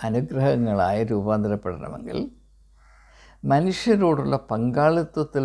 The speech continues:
മാത്രമേ താൻ പ്രവർത്തിക്കുകയുള്ളൂ എന്ന ദൈവം നിർമ്മിച്ച, ദൈവം സ്വതന്ത്രമായി സ്വീകരിച്ച ഈ മർമ്മത്തോട് ചേർന്ന് നിന്നുകൊണ്ട് വ്യക്തികൾ ദൈവത്തിൻ്റെ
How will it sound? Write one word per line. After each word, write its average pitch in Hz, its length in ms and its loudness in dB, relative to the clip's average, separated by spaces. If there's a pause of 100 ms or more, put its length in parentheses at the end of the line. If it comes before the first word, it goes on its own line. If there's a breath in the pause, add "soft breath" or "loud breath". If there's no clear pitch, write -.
മാത്രമേ 131 680 0 (100)
താൻ 117 320 -2
പ്രവർത്തിക്കുകയുള്ളൂ 120 1040 -2 (120)
എന്ന 113 260 0 (280)
ദൈവം 135 520 2
നിർമ്മിച്ച, 110 500 -2 (180)
ദൈവം 113 380 0 (720 soft breath)
സ്വതന്ത്രമായി 147 960 4 (300)
സ്വീകരിച്ച 135 840 -2 (100)
ഈ 127 120 -4 (120)
മർമ്മത്തോട് 123 1040 2 (480)
ചേർന്ന് 143 580 2
നിന്നുകൊണ്ട് 101 640 0 (1200 soft breath)
വ്യക്തികൾ 139 720 2 (440)
ദൈവത്തിൻ്റെ 147 600 0